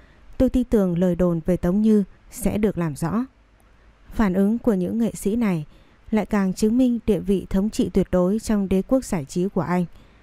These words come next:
Vào lúc đẩy cửa vào, Dương Gia Cửu để lại những mệt mỏi sau một ngày làm việc ở bên ngoài. Trong ánh mắt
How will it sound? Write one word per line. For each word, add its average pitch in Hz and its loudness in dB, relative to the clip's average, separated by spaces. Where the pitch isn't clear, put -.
Vào 208 2
lúc 262 2
đẩy 202 0
cửa 175 0
vào, 165 -2
Dương 214 2
Gia 208 -2
Cửu 180 0
để 202 2
lại 185 0
những 208 -2
mệt 208 2
mỏi 175 0
sau 247 -2
một 220 2
ngày 180 2
làm 170 0
việc 175 0
ở 185 0
bên 220 0
ngoài. 165 0
Trong 185 0
ánh 185 0
mắt 254 -2